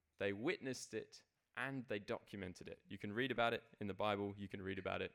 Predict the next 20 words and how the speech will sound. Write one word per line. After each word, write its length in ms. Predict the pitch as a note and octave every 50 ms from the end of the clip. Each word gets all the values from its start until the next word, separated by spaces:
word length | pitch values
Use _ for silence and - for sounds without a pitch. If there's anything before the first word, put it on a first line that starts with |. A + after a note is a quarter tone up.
| _ _ _ -
in 100 | G#2 F2+
history 380 | F#2+ F#2+ - - - F#2+ F#2
outside 340 | F#2 F2 - - - - -
of 80 | - -
the 60 | -
Bible. 340 | - - - - - - - _ _ _ _ _ _ _ _ _ _ _ _ _ _ _ _ _ _ _ _ _ _ _ _ _ _ _ -
So 120 | - -
what 220 | C3+ C#3+ D4 C#4 -
do 80 | -
you 120 | F#4 E4+ C#4+
do 440 | C#3 - B2 A#2+ A2+ A2+ G#2+ G2+ G2+ G2+ - _ -
when 160 | G#2+ G#2 G2+
a 40 | F#2+
loved 320 | F#2+ F#2 F#2 F2+ F2+ F2+ -
one 320 | F#2+ F#2 F2 F2 F2+ F2 F2+ F#2+ - _ -
dies? 540 | B2+ C#3 B2+ - - - - - - - - _ _ _ _ _ _ _ _ _ _ _ _ _ _ _ _ _ _ -
Well, 380 | G2 F#2 F2 F2 F#2+ C3 F3 - - - _ _
once 180 | - D#3+ D#3+ D#3
the 80 | - C#3+
Sabbath, 540 | - - - A#2+ A#2+ G#2+ B2 E3+ F#3 -